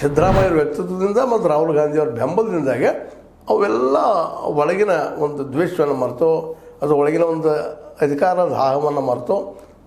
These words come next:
ಒಂದ್-, ಒಂದು ಆದಂಗೆ ಮಾಡ್ಕೊಂಡು ಹೊಂಟಿದ್ದಾರೆ. But ಅವ್ರು ರಾಜೀನಾಮೆ ಕೊಟ್ರೆ ಮತ್ತೆ ಗದ್ದಲ ಶುರು ಆಗ್ತದೆ ಕಾಂಗ್ರೆಸ್ನಲ್ಲಿ ಅನ್ನೋ ಭಯನೂ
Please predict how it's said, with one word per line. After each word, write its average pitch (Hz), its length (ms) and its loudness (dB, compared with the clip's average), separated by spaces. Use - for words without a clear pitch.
ಒಂದ್-, - 200 0
ಒಂದು 226 380 2
ಆದಂಗೆ 175 240 2
ಮಾಡ್ಕೊಂಡು 139 280 -2
ಹೊಂಟಿದ್ದಾರೆ. 135 440 -2
But - 300 0
ಅವ್ರು 170 240 0
ರಾಜೀನಾಮೆ 220 360 2
ಕೊಟ್ರೆ 170 680 -2
ಮತ್ತೆ - 260 -4
ಗದ್ದಲ 147 340 -2
ಶುರು 143 140 0
ಆಗ್ತದೆ 117 300 -4
ಕಾಂಗ್ರೆಸ್ನಲ್ಲಿ 123 480 -2
ಅನ್ನೋ 113 140 -4
ಭಯನೂ 226 540 0